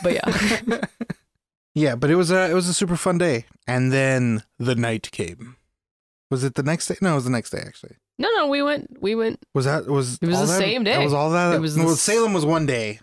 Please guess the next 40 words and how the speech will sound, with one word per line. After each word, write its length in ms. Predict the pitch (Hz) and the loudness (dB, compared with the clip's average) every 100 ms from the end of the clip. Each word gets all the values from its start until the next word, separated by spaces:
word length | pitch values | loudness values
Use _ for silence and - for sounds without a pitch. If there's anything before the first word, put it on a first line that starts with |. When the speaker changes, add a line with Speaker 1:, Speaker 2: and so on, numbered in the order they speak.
| - | -4
Speaker 1:
Yes, 260 | 143 131 | -4 -4
and 180 | - 175 | -4 -2
then 120 | 175 | 0
the 140 | 160 147 - - | -2 -4 -8 -4
Speaker 2:
And 160 | 147 147 | 0 2
then 80 | |
it 80 | 147 | 2
Speaker 1:
we, 80 | 135 | 2
Speaker 2:
was 300 | 127 - - | 0 -4 -6
Speaker 1:
we 60 | 190 | -2
Speaker 2:
Fall 160 | 165 175 | 0 2
River, 280 | 170 151 143 | 2 2 0
and 220 | 135 143 | 2 2
then 180 | 160 160 | 2 2
we 40 | 147 | 2
went 160 | 143 | 0
to, 280 | - 131 120 - - _ _ _ - | 0 0 0 -4 -20 _ _ _ -4
uh, 240 | 127 120 | -2 -2
Boston 420 | 113 135 143 139 | -2 -2 0 -2
proper, 340 | 127 143 143 131 | 0 0 0 0
and 140 | 120 139 | 0 2
we 60 | |
went 180 | 139 131 | 2 0
to 300 | - 139 123 - - _ _ _ _ - | 0 2 2 0 -20 _ _ _ _ 0
the 100 | 135 | 2
National 420 | 135 127 131 127 | 2 2 0 0
Geographic 640 | 123 120 117 123 - 113 - - | 2 0 2 -2 -2 -6 -6 -2
Beyond 500 | 147 139 120 107 - | 0 0 0 -2 -2
King 240 | 131 117 | -2 -2
Tut, 480 | - 123 - - - _ _ _ _ - | -2 -6 -4 -10 -12 _ _ _ _ -8
the 180 | 131 131 | -2 0
immersive 560 | 123 113 117 110 107 98 | 2 2 0 -2 -6 -8
experience. 460 | 101 - - - | -10 -10 -4 -2
Speaker 1:
It 60 | 165 | 0
was 80 | 160 | 0
incredible, 420 | 156 143 139 - | 0 -2 -2 -4
you 80 | - | -6
guys. 260 | - - - _ _ | -6 -8 -14 _ _
Speaker 2:
It 80 | - | 0
was 240 | 160 139 | 2 2